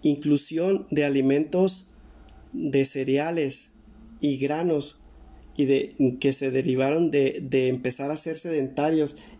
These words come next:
y de la civilización has-, hacia nuestros días ha traído cambios en la manera en la que comemos, y estos cambios han, han venido, eh, moviendo de una manera más vertiginosa,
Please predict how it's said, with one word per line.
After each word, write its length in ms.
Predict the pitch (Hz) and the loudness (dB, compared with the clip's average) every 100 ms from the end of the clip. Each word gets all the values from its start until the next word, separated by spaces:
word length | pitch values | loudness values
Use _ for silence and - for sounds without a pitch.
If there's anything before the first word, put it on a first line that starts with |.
| - | 0
y 120 | 139 | 2
de 420 | 131 123 127 123 | 4 2 2 2
la 280 | 120 123 123 | 2 2 0
civilización 960 | 127 135 127 123 123 123 - 151 160 - | -2 -4 -2 -2 -2 -6 -2 -2 -2 -6
has-, 260 | - 127 - - | -8 -8 -10 -10
hacia 240 | 139 123 | -6 -4
nuestros 340 | 131 123 - 127 | -4 -4 -8 0
días 320 | 156 180 180 - - - - | 0 0 -2 -12 -20 -14 -8
ha 160 | 143 | -4
traído 500 | 151 156 160 160 160 | 0 2 2 0 -4
cambios 480 | - 160 185 170 165 - | -6 -2 0 0 -2 -2
en 120 | 135 | -2
la 80 | 127 | 0
manera 340 | 120 120 139 | 2 2 2
en 80 | 147 | 2
la 100 | 139 | 0
que 160 | 131 | -4
comemos, 640 | - 120 123 156 165 160 - - - - - - | -2 0 2 2 2 -2 -8 -18 -20 -18 -14 0
y 120 | 147 | 0
estos 240 | 143 160 | 0 -4
cambios 520 | - 180 175 160 156 - - - - - | -6 -2 0 -2 -4 -14 -20 -20 -20 -6
han, 420 | 135 135 139 - - | 0 4 4 0 0
han 160 | 131 135 | 2 4
venido, 720 | 143 143 143 156 160 151 123 - - - - - | 4 2 4 4 4 2 0 -6 -20 -20 -20 -10
eh, 300 | - 135 127 | 0 2 2
moviendo 600 | 120 127 127 135 143 160 | 2 2 4 4 4 2
de 100 | 151 | 2
una 200 | 135 139 | 2 4
manera 440 | 151 135 131 143 147 | 4 4 2 0 -2
más 380 | 240 143 135 135 | 0 0 0 -2
vertiginosa, 1000 | 156 151 143 - 123 127 147 - 185 | -4 -4 -6 0 2 2 2 -2 -4